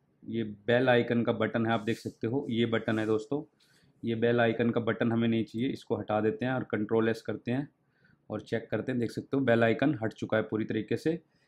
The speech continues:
बाकी हमें और क्या नहीं चाहिए, हमें ये वाला भी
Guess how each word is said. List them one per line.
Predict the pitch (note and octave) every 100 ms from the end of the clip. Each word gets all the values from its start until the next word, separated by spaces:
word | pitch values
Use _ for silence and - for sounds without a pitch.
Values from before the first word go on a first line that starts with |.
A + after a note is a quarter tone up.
| _ -
बाकी | A2+ A#2 D3
हमें | B2+ A#2 B2 C3 C3 B2+ C3+
और | - A#2+ A#2+ B2+
क्या | C3 B2+
नहीं | B2+
चाहिए, | - B2+
हमें | C#3+ A#2 A#2+ A#2+ A#2+ C3 _ _ _ _ _ _ _ _ _ _ _ _ _ _ _ _ _ _
ये | A#2 B2
वाला | B2+ A#2+ A#2+
भी | C3+ D#3+